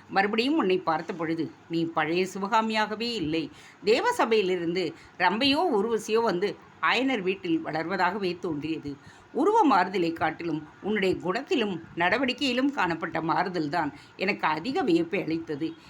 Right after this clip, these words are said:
என்னை கண்டதும் நீ முன்போல் ஆர்வத்துடன் ஓடி வந்து வரவேற்கவில்லை,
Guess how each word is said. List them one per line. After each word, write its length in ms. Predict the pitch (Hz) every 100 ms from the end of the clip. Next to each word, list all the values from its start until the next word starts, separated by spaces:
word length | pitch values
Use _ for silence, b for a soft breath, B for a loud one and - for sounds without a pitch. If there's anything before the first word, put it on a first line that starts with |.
| B
என்னை 240 | 165 170 165
கண்டதும் 460 | 165 156 175 160 - B
நீ 100 | 220
முன்போல் 520 | 226 226 262 262 294
ஆர்வத்துடன் 720 | 294 180 214 214 180 175 156 -
ஓடி 220 | 180 277
வந்து 260 | 269 185 175
வரவேற்கவில்லை, 800 | 156 156 180 - 156 151 156